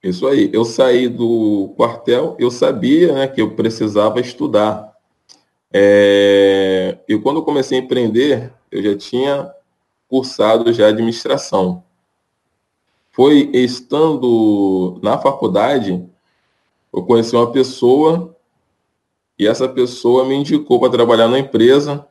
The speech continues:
pra ter a vaga de auxiliar de produção. Fiquei muito feliz, fui até a empresa, fiz os testes.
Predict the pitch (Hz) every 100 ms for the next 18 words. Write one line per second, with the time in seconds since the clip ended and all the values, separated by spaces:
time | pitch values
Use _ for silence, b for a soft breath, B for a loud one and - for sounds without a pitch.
0 | _ _ - 92 113 110 101 98 101 98
1 | 92 92 90 87 - _ _ _ _ _
2 | _ _ - 101 104 - 107 107 117 117
3 | - 117 127 131 - 123 160 175 - _
4 | _ _ _ _ _ _ _ _ 101 107
5 | 110 110 - - 131 120 139 151 - -
6 | _ _ _ - 98 90 104 113 117 127
7 | 110 98 - 95 107 - - 113 - -